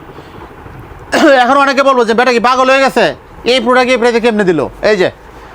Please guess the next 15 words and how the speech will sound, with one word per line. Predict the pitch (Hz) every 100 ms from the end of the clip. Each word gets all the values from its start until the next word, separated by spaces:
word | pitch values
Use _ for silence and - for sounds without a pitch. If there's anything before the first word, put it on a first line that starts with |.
| - - -
উন্নাতে | 233 247 254
কত | 262 254
সুন্দর | - 262 262
করে | 247
কাজ | 226 240
করা, | 247 247
পুরা | - 247 247
উন্নাতে। | 240 214 196 160 117 - - - - -
প্রাইস | - 220 226
হচ্ছে | 262 277
গা | 277
মাত্র | 269 - 269 285 339 - - - - - - - - - - - - - - 156
দুই | 202
হাজার, | 254 226 262 196
পনেরোশো, | 233 262 254 - 240 151